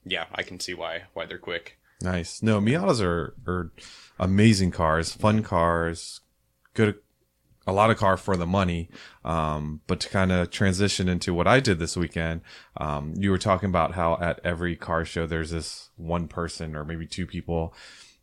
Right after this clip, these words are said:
Speaker 2: that rev their cars. And of course, you know, you don't need to, you're not gonna impress us, but we had this one Miata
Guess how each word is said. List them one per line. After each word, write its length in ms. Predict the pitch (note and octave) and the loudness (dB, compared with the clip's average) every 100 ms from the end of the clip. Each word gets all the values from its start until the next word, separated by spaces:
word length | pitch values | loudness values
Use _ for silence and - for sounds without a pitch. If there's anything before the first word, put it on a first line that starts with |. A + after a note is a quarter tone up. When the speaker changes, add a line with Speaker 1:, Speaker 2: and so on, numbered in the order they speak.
| _ | _
Speaker 2:
that 220 | E2+ D#2 | -2 -2
rev 400 | E2 F2 F2 E2+ | -2 0 2 0
their 180 | E2+ E2 | -2 -2
cars. 540 | - E2 D#2 D#2+ D#2+ E2 | 0 0 0 0 -4 -6
And 160 | D#2 | -6
of 100 | D#2+ | -8
course, 600 | - G2 F#2+ - - - | -2 -2 -2 -6 -10 -10
you 80 | C3+ | -4
know, 80 | F#2 | -4
you 140 | G2+ | 0
don't 160 | D3+ G#2+ | 0 2
need 200 | A2 A2+ | 2 2
to, 300 | - D3 E3+ _ - - - | -2 -6 -8 _ -20 -14 -6
you're 140 | F2 | -2
not 180 | G2 G2 | -2 -2
gonna 140 | G2 F2 | -2 -4
impress 400 | E2+ F#2 F#2 F#2 | -2 -2 -2 -4
us, 180 | F2+ | -4
but 160 | - D#2 | -4 -4
we 120 | E2 | -2
had 160 | F#2 E2 | -2 -2
this 200 | E2 - | -4 -6
one 260 | E2 D#2+ D#2+ | -4 -4 -4
Miata 480 | D#2 D#2 D2+ D2+ | -4 -6 -6 -8